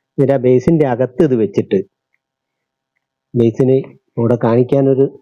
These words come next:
റൗണ്ട് ബേസിനാണുള്ളത്. ഇതുപോലെ ചതുരത്തിൽ കുറച്ച് നീളവും കുറച്ച് വീതിയും കൂട്ടിയുള്ള ബേസിൻ കിട്ടും. അതിന് ഇതിൻ്റെ അളവിന് ആ ബേസിൽ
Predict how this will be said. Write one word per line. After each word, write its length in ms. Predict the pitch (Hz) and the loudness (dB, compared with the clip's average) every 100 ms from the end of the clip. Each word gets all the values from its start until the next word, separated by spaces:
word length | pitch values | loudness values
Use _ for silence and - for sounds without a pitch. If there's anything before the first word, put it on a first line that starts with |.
| 131 | -2
റൗണ്ട് 340 | 139 139 139 147 | 0 0 0 2
ബേസിനാണുള്ളത്. 580 | 131 131 131 113 104 113 - _ _ - _ _ _ _ _ _ _ _ _ - _ _ _ _ _ _ _ _ _ _ - - _ _ _ 139 | 0 0 -2 -2 -6 -10 -14 _ _ -20 _ _ _ _ _ _ _ _ _ -20 _ _ _ _ _ _ _ _ _ _ -20 -20 _ _ _ 0
ഇതുപോലെ 360 | 123 135 147 170 180 | 2 2 2 -2 -2
ചതുരത്തിൽ 500 | 127 123 131 - 147 196 - | -2 0 -2 0 0 0 -2
കുറച്ച് 240 | 127 117 143 | -2 0 0
നീളവും 260 | 131 135 180 | 2 0 0
കുറച്ച് 200 | 165 - 131 | -2 2 4
വീതിയും 240 | 131 147 131 | 4 4 2
കൂട്ടിയുള്ള 300 | 123 131 143 277 _ _ - | 2 0 0 -6 _ _ -2
ബേസിൻ 240 | 127 139 117 | 0 2 0
കിട്ടും. 220 | 107 110 - _ 135 | 0 -2 -4 _ -2
അതിന് 280 | 131 147 175 - - - - 156 | 2 2 2 -2 -16 -20 0 2
ഇതിൻ്റെ 320 | 151 165 170 185 - | 4 4 2 0 -2
അളവിന് 400 | 123 127 135 143 156 - 135 | 0 2 2 0 -2 -2 0
ആ 20 | 160 139 | 0 2
ബേസിൽ 400 | 131 123 - | 0 0 0